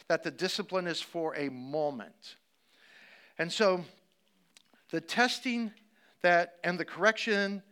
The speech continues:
never to me felt short, even from my earthly father. It seemed way too long. And, and every season of discipline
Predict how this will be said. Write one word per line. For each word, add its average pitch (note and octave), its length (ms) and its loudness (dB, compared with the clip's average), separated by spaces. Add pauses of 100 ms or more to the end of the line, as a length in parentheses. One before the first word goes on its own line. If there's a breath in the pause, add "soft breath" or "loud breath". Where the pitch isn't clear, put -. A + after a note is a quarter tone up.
(260 soft breath)
never G3+ 560 2 (120)
to F#3+ 120 -6
me E3 560 -2
felt D3+ 340 -2
short, - 600 -8
even E3+ 260 -6
from D#3 220 -10
my C#3 220 -4
earthly A#2+ 280 -10
father. F2 320 -12 (1040)
It C3+ 120 -14
seemed C#3+ 340 -10 (100)
way D3+ 260 -4
too D3 260 -8
long. G#2 260 -8 (1040 loud breath)
And, E3 260 0 (240)
and F3 160 -2
every B3+ 320 2
season A3 500 0
of D#3 200 0
discipline E3 680 -2